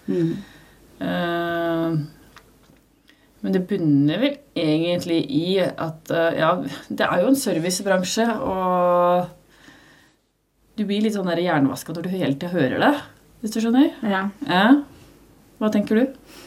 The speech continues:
Speaker 1: Jeg tenker at det er, eh, litt fordi at, eh, akademiske fag alltid har vært litt sånn høyere på strå enn yrkesfaglige fag. Og det er jo egentlig helt rart, for at, altså, du jobber med kreative ting. Du kan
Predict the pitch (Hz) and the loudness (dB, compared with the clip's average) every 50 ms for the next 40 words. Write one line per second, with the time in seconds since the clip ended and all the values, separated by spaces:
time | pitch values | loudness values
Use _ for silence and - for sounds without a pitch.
0 | - - - - - - - - - - - 208 233 240 302 294 247 214 - 202 | -20 -20 -20 -20 -20 -20 -20 -20 -14 -4 -2 0 0 2 2 2 2 2 0 0
1 | 202 196 196 190 190 196 196 196 190 190 190 190 190 185 190 190 190 190 190 190 | 0 0 -2 -4 -2 0 0 2 2 2 2 2 0 0 0 0 0 0 0 2
2 | 202 214 214 - - _ - - - - 226 202 190 190 190 185 185 - - 196 | 0 0 0 -2 -10 _ -14 -6 -2 0 2 2 2 2 0 -2 -6 -4 -2 -2
3 | 196 202 196 190 190 190 - 202 208 208 - 202 180 180 165 156 175 170 165 - | 0 0 0 -2 -2 -2 -2 -4 -2 0 0 -2 0 0 -2 -2 -2 -4 -4 -6
4 | 190 - 240 262 269 233 196 190 190 - - 202 202 196 190 196 - 202 180 175 | -6 0 0 2 2 2 0 0 -2 -2 -2 0 0 0 -2 -2 -2 -6 -6 -4
5 | 180 185 196 180 185 208 185 170 170 165 - 190 - - - - 180 202 220 233 | -4 -4 -4 0 0 0 2 2 0 -2 -4 -6 -6 -4 -2 0 0 2 2 2
6 | 226 208 208 - - 196 233 - 233 208 - - 175 160 - - 170 170 165 165 | 2 0 0 0 2 2 2 4 2 0 0 0 -6 -8 -6 -4 -4 -4 -2 -2
7 | 170 175 175 175 175 180 185 247 311 339 320 - - - - _ _ _ - 208 | 0 0 0 0 -2 -2 0 0 0 0 -2 -6 -8 -16 -20 _ _ _ -6 -4
8 | 208 214 254 254 226 - 196 196 - - 185 180 165 160 - 196 190 190 190 190 | -2 0 2 2 2 2 0 -2 -4 -6 -6 -4 -4 -4 -4 -4 -2 -2 -4 -2
9 | 190 180 190 269 339 - - - - 240 220 214 - - - - - - - - | 0 2 2 2 0 -2 -8 -6 -2 0 0 0 -2 -10 -12 -12 -14 -20 -20 -20
10 | - - - 214 202 214 208 208 196 202 202 208 208 208 196 175 170 180 185 185 | -20 -10 -6 -4 -2 0 0 0 0 2 2 2 2 2 0 -2 -2 -2 -2 -2
11 | 185 185 180 180 185 185 - - 190 180 175 170 160 160 - 185 180 180 247 269 | -2 -2 -2 -2 -4 -6 -6 -4 -2 -2 -2 -2 -4 -4 -6 -6 -2 2 2 2
12 | 285 277 - 233 214 214 - - - 330 | 2 2 0 -2 -4 -4 -4 -4 -2 -2